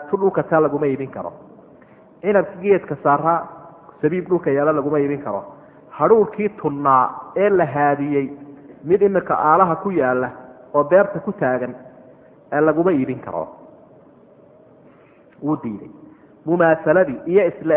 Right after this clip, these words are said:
ekaanshihii lala doonayay raashinka ayaan meesha jirin.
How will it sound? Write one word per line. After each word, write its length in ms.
ekaanshihii 760
lala 220
doonayay 360
raashinka 560
ayaan 340
meesha 260
jirin. 240